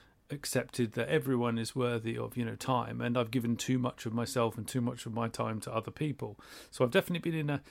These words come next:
similar example, but thank fuck that person was not living, or those people were not living in my house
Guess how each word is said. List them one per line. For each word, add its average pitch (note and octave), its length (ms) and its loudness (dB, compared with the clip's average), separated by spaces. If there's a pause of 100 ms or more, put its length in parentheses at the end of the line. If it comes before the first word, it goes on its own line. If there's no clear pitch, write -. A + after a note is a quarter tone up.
(120)
similar E3+ 800 4
example, A#2 560 0
but B2+ 240 0
thank C#3 260 0
fuck - 440 6
that C3+ 160 0
person B2+ 460 0
was A#2+ 120 0
not B2+ 200 -2
living, B2 400 0 (100)
or B2+ 160 2
those A#2 200 2
people B2+ 400 -2 (300)
were G#3 120 10
not D#3+ 180 6
living B2+ 300 8
in C3+ 180 2
my A#2+ 300 4
house A2+ 500 -2